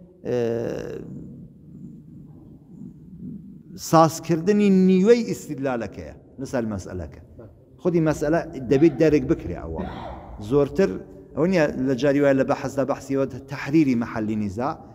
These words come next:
مەحەلی نیزاعەکە دەبێت تەحریر بکرێ. ئاخر مەڕاد چییە لەو شتەیە؟ جاری وایە ئینسان لێک حاڵی نییە، بۆیە تووشی نیزا و کێشە و ئەوانە دەبێت. وەکو لەو مەسەلەدا ئەوە ڕووی داوە. بەبە عینوانی مەسەلەکەی من دەبی دروستی لێ حاڵی بین ئاخر. یعنی چی زات الواجب مخالف لسائر الزواتی؟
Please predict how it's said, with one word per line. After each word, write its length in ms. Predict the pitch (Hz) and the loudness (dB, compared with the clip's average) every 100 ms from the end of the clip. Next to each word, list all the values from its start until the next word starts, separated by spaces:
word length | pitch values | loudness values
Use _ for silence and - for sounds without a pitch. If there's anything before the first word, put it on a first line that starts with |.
| - 143 | -16 -12
مەحەلی 280 | 135 165 175 | 0 2 2
نیزاعەکە 320 | 175 156 170 202 | 2 0 0 2
دەبێت 160 | 214 208 | 2 0
تەحریر 300 | 190 180 220 202 | -2 -2 0 -2
بکرێ. 220 | - 107 92 | -2 -4 -4
ئاخر 180 | 95 127 | -6 -4
مەڕاد 240 | 143 185 185 | 0 0 0
چییە 160 | 262 220 | 0 2
لەو 120 | 101 95 | 2 -4
شتەیە؟ 220 | - 71 - - - | -10 -12 -16 -20 -2
جاری 220 | 139 170 | 2 4
وایە 120 | 202 202 | 4 4
ئینسان 200 | 208 202 | 2 4
لێک 120 | 208 208 | 4 2
حاڵی 260 | 175 190 220 202 | 0 0 2 0
نییە، 140 | 139 147 | 0 2
بۆیە 180 | 151 135 | 2 0
تووشی 220 | 135 127 | -6 -4
نیزا 240 | 123 113 110 | -4 -4 -4
و 40 | 101 | -4
کێشە 240 | 101 101 95 | -8 -10 -10
و 40 | 92 | -8
ئەوانە 240 | 87 82 80 | -10 -10 -10
دەبێت. 120 | 85 - - | -12 -14 -6
وەکو 160 | - 170 | 0 2
لەو 100 | 175 170 | 4 2
مەسەلەدا 320 | 170 175 175 | -2 0 2
ئەوە 120 | 175 180 | 4 4
ڕووی 160 | 185 175 | 4 2
داوە. 220 | 165 85 - - - - | 2 0 -8 -18 -18 -6
بەبە 180 | 131 160 143 | -2 0 2
عینوانی 300 | 131 131 135 | 2 2 0
مەسەلەکەی 340 | 127 127 - 170 | 0 -4 -2 -2
من 80 | 165 | 0
دەبی 120 | 165 165 | 0 -2
دروستی 240 | 175 - | -4 0
لێ 80 | 190 - | 0 0
حاڵی 220 | 101 90 | -4 -4
بین 100 | 90 82 | -6 -10
ئاخر. 200 | 87 - - - - | -14 -20 -20 -20 0
یعنی 260 | 143 175 175 | 2 4 0
چی 220 | - 233 | 0 0
زات 380 | 147 202 180 143 | 4 4 4 2
الواجب 520 | 139 139 135 120 131 | 4 4 4 2 0
مخالف 540 | 127 120 127 120 110 | 2 0 0 0 -2
لسائر 420 | 113 110 - 95 98 | -4 -6 -6 -4 -6
الزواتی؟ 520 | 85 90 82 82 | -6 -6 -6 -10